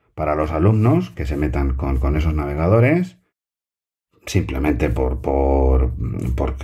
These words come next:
su visualización, ¿vale? Y la dirección que le tenemos que dar a los niños es la noventa y nueve. Bueno,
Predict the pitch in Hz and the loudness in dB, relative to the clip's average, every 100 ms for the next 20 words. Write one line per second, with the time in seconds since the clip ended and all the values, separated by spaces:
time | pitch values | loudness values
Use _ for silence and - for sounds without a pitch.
0 | - - 73 71 73 67 67 - 104 104 | -8 -2 -2 0 0 0 -2 -2 2 4
1 | 117 185 185 73 87 180 - - _ _ | 4 2 -2 -4 -2 -2 -4 -12 _ _
2 | - - _ _ _ _ _ 131 135 135 | -20 -20 _ _ _ _ _ -2 2 2
3 | 131 110 110 107 104 101 139 131 95 85 | 2 2 2 4 2 0 2 2 2 0
4 | 87 104 104 98 98 107 117 143 156 160 | 0 0 2 2 2 4 4 4 4 4
5 | 190 185 - 110 156 117 85 82 85 82 | 2 -2 0 2 2 0 -2 0 0 2
6 | 80 80 76 76 71 73 - 78 | 2 0 0 0 -2 -4 -6 -10